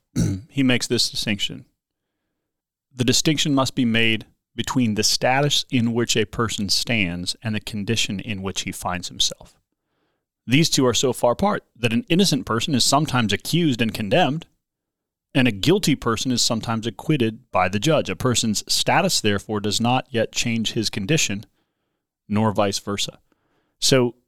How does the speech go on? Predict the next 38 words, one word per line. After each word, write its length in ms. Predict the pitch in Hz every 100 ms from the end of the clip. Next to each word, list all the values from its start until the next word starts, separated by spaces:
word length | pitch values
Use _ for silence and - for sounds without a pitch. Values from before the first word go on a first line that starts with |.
| -
it's 160 | 113
helpful 220 | 160 147 139
to 60 |
think 220 | - 127
that 220 | 120 110 -
when 180 | 113 120
we 60 | 113
talk 240 | 156 127
justification, 680 | - 156 165 127 123 117 117
we're 100 | 110
talking 360 | - 113 - 110
about 280 | 104 101 -
our 100 | 90
status 680 | - 143 123 98 - - - _ _ _ _ _ -
before 340 | 110 113 107
God, 400 | 104 98 101 95
declared 440 | 107 - 131 127
righteous. 440 | 98 92 - 101 -
When 60 |
we 80 | 123
talk 160 | 202 202
about 160 | 196
sanctification, 440 | - 175 - 127 131
we're 60 |
talking 220 | - - 143
about 120 | 135
the 80 | 113
condition 540 | - 123 147 - 131
in 160 | 120 123
which 200 | 117 -
we 100 | 110
find 300 | 117 110 104
ourselves, 460 | 95 123 104 110
the, 240 | 117 104 - _ _ _ _
the 180 | 113 113 - -
condition 520 | 120 95 165 - 127
of 220 | 113 95
being 460 | 123 127 120 113